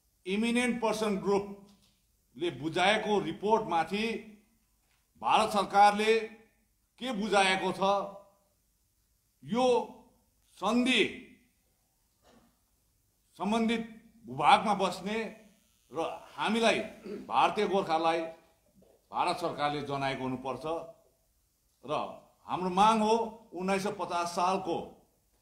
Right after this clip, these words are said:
र उन्नाइस सय उन्चास सालको कतिपय धाराहरूको संशोधन गरेको हुनुपर्छ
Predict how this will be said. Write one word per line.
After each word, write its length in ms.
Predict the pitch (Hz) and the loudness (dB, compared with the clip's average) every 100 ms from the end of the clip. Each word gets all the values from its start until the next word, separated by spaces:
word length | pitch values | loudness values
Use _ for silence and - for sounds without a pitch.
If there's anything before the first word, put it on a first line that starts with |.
| - | -16
र 40 | |
उन्नाइस 320 | 143 165 175 | -8 -6 -6
सय 60 | 185 | -6
उन्चास 360 | 175 151 165 147 | -6 -4 -4 -4
सालको 600 | 147 143 143 127 - - _ _ _ 185 | -2 -4 -4 -8 -8 -14 _ _ _ -6
कतिपय 360 | 196 233 214 | -4 -2 -2
धाराहरूको 640 | 120 117 147 180 160 - 151 | -2 2 4 4 2 0 -6
संशोधन 580 | 156 165 165 160 151 | -6 -8 -8 -6 -6
गरेको 260 | 139 143 131 | -6 -6 -6
हुनुपर्छ 260 | 127 123 | -8 -8